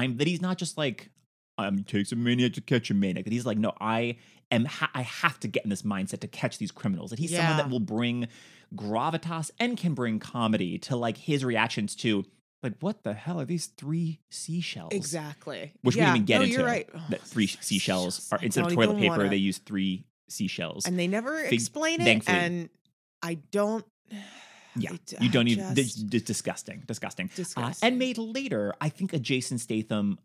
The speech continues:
Speaker 1: I could see. It's just like
Speaker 2: Mm.
Speaker 1: what, who I wanna see were the, the, a lot of the comedies from their reactions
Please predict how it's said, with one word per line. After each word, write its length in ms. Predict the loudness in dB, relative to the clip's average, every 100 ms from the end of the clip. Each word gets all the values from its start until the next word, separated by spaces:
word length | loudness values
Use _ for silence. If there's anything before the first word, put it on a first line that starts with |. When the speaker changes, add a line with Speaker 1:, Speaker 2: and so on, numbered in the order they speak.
| _
Speaker 1:
I 80 | -6
could 220 | -2 -4
see. 120 | -4 -4
It's 160 | -2
just 140 | -2 0
like 120 | 0
Speaker 2:
Mm. 60 | 0
Speaker 1:
what, 180 | -2
who 180 | 0 0
I 60 | 0
wanna 200 | 0 -2
see 200 | -2 -2
were 160 | -2 -2
the, 200 | -2 -4
the, 140 | -6 -4
a 40 |
lot 160 | -4 -4
of 40 |
the 80 | -6
comedies 500 | -8 -6 -4 -2 -4
from 260 | -2 -4 0
their 180 | 0 2
reactions 800 | 0 0 -2 -2 -2 -2 -4